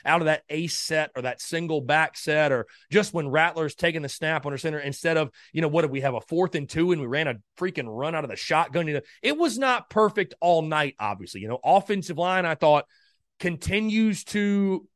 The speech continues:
be okay, which, you know what, all things considered, I'll take okay after what we saw early in the year. But, uh, I, I do like Spencer Rattler under center more so.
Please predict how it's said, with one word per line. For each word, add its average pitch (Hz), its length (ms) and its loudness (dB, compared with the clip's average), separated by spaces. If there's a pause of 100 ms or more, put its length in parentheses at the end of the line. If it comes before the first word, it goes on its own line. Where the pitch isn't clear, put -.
(240)
be 220 320 0
okay, 185 800 2
which, 160 220 -6
you 160 80 -2
know 185 100 6
what, 190 240 6
all 170 220 2
things 190 280 -6
considered, 180 440 -2
I'll 160 180 0
take 185 340 0
okay 185 580 0 (200)
after 147 220 0
what 170 200 2
we 175 120 -4
saw 175 360 2
early 170 340 0
in 143 60 -2
the 123 80 -4
year. 190 360 0 (420)
But, 175 300 4
uh, 170 240 6
I, - 320 -2
I 170 100 2
do 202 320 0
like 196 300 -4
Spencer 185 520 -4
Rattler 156 540 -2
under 147 240 -4
center 147 340 -4
more 131 240 -2
so. 127 520 0